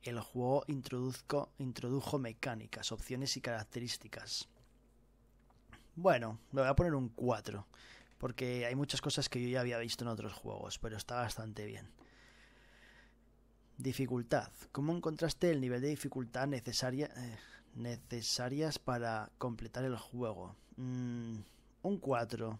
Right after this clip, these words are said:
porque no es muy difícil, pero tampoco es fácil. O sea, tiene su dificultad. Audio. ¿Cuál es su opinión? Muy bueno.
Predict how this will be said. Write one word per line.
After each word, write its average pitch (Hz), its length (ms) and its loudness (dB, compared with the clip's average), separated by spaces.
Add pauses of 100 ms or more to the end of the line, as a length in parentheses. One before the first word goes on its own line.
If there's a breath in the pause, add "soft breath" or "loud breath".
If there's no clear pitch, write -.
porque 127 260 -2
no 127 100 0
es - 180 0
muy 147 120 4
difícil, 139 520 0
pero 127 160 0
tampoco 117 380 -2
es - 100 0
fácil. 107 380 -6
O 110 60 -4
sea, 117 180 0
tiene 123 220 -2
su 127 500 4 (480 loud breath)
dificultad. - 640 -6 (580 loud breath)
Audio. 113 540 4
¿Cuál 131 180 2
es 143 100 2
su - 120 2
opinión? 107 460 -2 (140)
Muy 131 220 2
bueno. 104 360 0